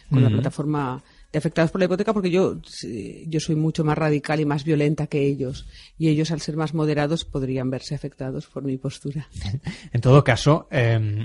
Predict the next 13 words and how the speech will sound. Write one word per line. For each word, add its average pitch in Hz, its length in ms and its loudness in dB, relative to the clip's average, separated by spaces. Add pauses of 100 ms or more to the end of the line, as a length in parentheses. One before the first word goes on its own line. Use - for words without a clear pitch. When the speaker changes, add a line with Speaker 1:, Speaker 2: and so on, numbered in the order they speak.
(140)
Speaker 2:
es, - 520 -6
te 135 100 4
has 120 100 2
convertido 127 680 6
en 117 80 0
una, 127 360 2 (760)
en 143 140 4
un 143 100 8
icono, 139 440 8
¿no? 131 120 6
En 147 60 6
una 151 120 6
imagen, 131 760 4